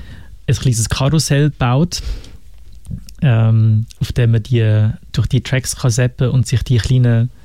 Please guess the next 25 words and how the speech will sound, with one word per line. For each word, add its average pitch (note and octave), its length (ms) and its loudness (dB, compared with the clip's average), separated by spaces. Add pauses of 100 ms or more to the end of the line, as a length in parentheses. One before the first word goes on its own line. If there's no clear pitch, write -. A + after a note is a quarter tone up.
Videos C3+ 340 2
anschauen. B2 600 2 (560)
Das C3+ 120 2
sind C3 100 2
eben A2+ 160 2
Videos C3 320 2
mit, A#2+ 340 0
aus C#3 160 -2
der B2+ 120 0
Tricktechnik, B2+ 720 0
das - 180 -2
heisst, G#2+ 340 0
es - 100 0
sind A#2 160 2
Zeitlupe-Videos, B2 1080 2
wo B2 80 2
kleine C3 320 2
Gegenstände, A#2 760 0 (180)
Wasser A#2+ 480 0
und A2+ 200 2
elektronische, A#2+ 920 2 (840)
äh, G#2+ 480 4 (160)
et-, B2 360 0
elektronisches B2 500 2
Equipment C#3 760 0